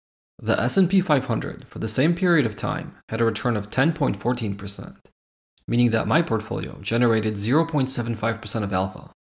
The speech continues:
While that isn't a big win, it is a win nonetheless, and I'm happy that the strategy is off to a successful start.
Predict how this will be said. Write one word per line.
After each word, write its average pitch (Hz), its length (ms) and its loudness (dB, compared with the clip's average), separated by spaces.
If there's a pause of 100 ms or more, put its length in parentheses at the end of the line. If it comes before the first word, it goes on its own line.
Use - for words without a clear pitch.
(500)
While 120 120 4
that 120 160 6
isn't 190 240 4
a - 20 4
big 120 260 4
win, - 340 -6 (140)
it 120 120 -2
is 147 100 4
a 185 60 8
win 139 200 6
nonetheless, 113 680 0 (120)
and 110 100 -4
I'm 107 120 2
happy 135 300 2
that 143 120 2
the - 60 -8
strategy 113 480 0
is 98 120 -4
off 98 260 0
to 101 100 -8
a - 20 -4
successful - 480 -2
start. - 380 -4